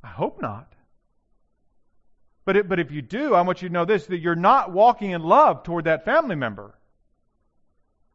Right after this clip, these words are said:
Likewise, as a church, we're family. We belong to one another.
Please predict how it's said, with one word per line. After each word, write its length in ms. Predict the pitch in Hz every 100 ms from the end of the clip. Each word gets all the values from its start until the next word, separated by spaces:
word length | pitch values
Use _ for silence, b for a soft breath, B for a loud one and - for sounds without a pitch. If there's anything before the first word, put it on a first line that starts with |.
| _
Likewise, 680 | 165 269 269 214 185 170 185 -
as 180 | 190
a 60 | 185
church, 500 | - - 269 240 151 - 175
we're 160 | 190
family. 520 | - 214 262 277 143 104 _ _ _ _ _ _
We 140 | 208
belong 580 | 202 208 208 269 294 247
to 100 | 214
one 180 | 214 214
another. 520 | 208 220 254 156 110